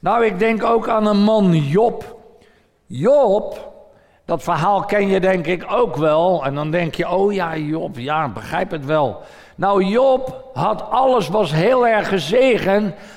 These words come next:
maar hij raakt alles kwijt.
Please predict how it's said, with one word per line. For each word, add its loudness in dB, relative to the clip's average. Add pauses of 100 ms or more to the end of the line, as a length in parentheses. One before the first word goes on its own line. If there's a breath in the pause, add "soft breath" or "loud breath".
(120 loud breath)
maar -2
hij 0
raakt 2 (220)
alles 2
kwijt. -2